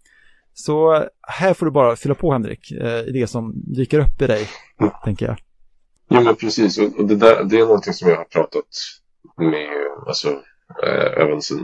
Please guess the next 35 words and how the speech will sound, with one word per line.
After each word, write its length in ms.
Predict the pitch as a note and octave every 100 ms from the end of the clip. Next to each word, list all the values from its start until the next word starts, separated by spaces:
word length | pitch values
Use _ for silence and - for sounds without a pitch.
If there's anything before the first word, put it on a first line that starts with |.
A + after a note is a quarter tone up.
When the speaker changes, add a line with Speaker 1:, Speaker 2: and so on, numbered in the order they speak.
| -
Speaker 2:
om, 120 | D2+
och 160 | D2+ E2+
jag 40 |
har 80 | E2+
pratat 320 | - D#2+ F2
om 80 | D#2+
det 80 | D#2
här 180 | D2 D2
även 200 | D2+ D2+
innan, 520 | D2 D2 D#2 F2+ E2
liksom, 280 | D2 - C#2+ C2+ C2+ _ _ _
jag 300 | D2 C#2+ C#2 - B1+ A1 -
startade 460 | - - C2+ C#2+ C#2+
Instagram-kontot 840 | - C#2+ C#2+ - F#2 G#2 - -
och 100 | D2+
sådär. 340 | D2+ C#2+ C#2 D2
Men 160 | D2+ - - - - - _ -
just 440 | F2+ G2+ - -
hur 80 | D#2+
vi 100 | D#2
ser 260 | - F#2+ F#2
på 60 |
så 120 | - E2
här, 80 | - - -
det 80 |
här, 180 | F#2+ A2 - G2+ - -
för, 80 | - F#2+ F2+ _ -
men 140 | G#2
det 80 | A2+
är 40 |
lite 280 | B2 C3 C#3
svårt 260 | C3 A#2+ -
att 60 |
ta 100 | -
upp, 220 | A2+ -